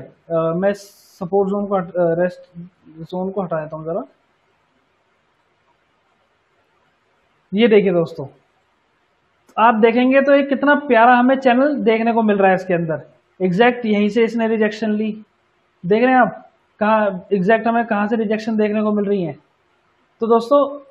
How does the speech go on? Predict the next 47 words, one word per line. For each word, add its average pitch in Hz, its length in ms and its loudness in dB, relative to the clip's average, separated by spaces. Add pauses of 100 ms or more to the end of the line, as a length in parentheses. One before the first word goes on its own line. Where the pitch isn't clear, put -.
(120)
अगर 233 240 2
कल 262 180 4
हमें 269 380 4 (220)
इन 262 220 4
levels 214 420 4
का 269 60 0
कहीं 226 280 -2
से 240 120 0
भी 269 80 2
break 226 300 2
मिलता 220 320 0
है 214 60 2
ना, 240 280 0 (340)
या 202 160 4
तो 247 120 2
वो 254 80 2
नीचे 208 300 0
की 196 80 -2
तरफ 196 260 0
break 190 260 0
मिलेगा 190 360 0
तो 196 120 -2
हम 214 180 0
retest 214 440 -2
का 226 60 0
wait 220 220 0
करेंगे 202 380 -2 (440)
और 214 80 0
फिर 233 220 0
एक 240 160 2
fall 240 320 -2 (280)
expect 254 460 -2
इसमें 240 220 -4 (160)
हम 269 300 -2
अच्छा 202 200 -6
खासा 220 260 -2 (160)
कर 240 80 2
सकते 190 320 -6
हैं। 143 160 -8 (400)
But 208 180 6 (320)
अगर 240 220 4
market 214 420 2
sentiments 247 580 0 (100)
positive 214 420 0
रहे, 196 280 2
ठीक - 600 -6
है, 151 60 -2